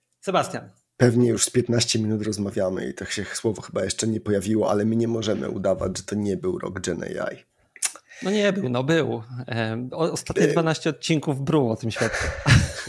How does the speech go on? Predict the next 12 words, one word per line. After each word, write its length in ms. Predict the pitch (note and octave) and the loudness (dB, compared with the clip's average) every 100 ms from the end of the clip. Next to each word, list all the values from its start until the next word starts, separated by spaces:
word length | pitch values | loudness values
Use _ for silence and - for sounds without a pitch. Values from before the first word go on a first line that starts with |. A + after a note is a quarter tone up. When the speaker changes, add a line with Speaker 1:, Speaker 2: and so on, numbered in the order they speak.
| - | -12
Speaker 1:
<laughs> 680 | - A3 - - F3 - - | -12 -12 -10 -8 -6 -8 6
Speaker 2:
Więc 320 | A#2+ A#2+ - - | 8 8 2 4
kronikarskim 720 | - C#3+ D#3 C3+ C3 - C3 | 6 8 8 8 8 4 2
obowiązkiem, 760 | G#2+ A2 B2 A#2+ A2+ B2 B2 A#2 | 2 2 4 4 2 2 2 0
takim 260 | - G#2 | -2 0
beznamiętnym, 960 | G2 G#2 A2+ A2+ A2 G#2+ - A2 G#2 - - B2 | 2 4 4 4 2 0 -2 0 -2 -4 -4 -2
zjechanym 480 | G#2 G#2 G#2 G2 G#2 | 0 0 2 0 2
głosem 400 | G2 F#2+ G2 F#2+ | 2 2 0 -4
po 100 | F#2+ | -6
prostu 300 | - - G2 | -4 -4 0
powiem, 400 | A2+ G#2+ A#2 A2+ | 2 2 2 2
że, 280 | G#2 G#2+ | 0 -2